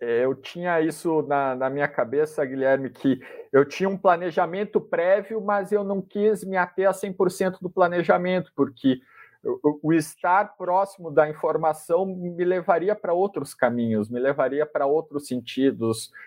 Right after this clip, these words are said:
eh, pra encontrar outras coisas. Então, eu não quis, eh, né, como eu falava antes, a, o único planejamento cem por cento certo era chegar até a fronteira e estar lá, vivenciar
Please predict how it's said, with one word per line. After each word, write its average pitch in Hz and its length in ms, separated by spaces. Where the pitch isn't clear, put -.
eh, 123 220
pra 139 220
encontrar 143 500
outras 156 420
coisas. 131 600
Então, 156 600
eu 151 160
não 165 180
quis, 190 400
eh, 139 300
né, 139 160
como 156 220
eu 156 40
falava 151 360
antes, 156 260
a, 127 100
o - 180
único 220 580
planejamento 185 720
cem 208 240
por 202 140
cento 190 280
certo 180 420
era 185 180
chegar 170 320
até 170 160
a 160 60
fronteira 151 580
e 135 140
estar 151 460
lá, 147 160
vivenciar 143 840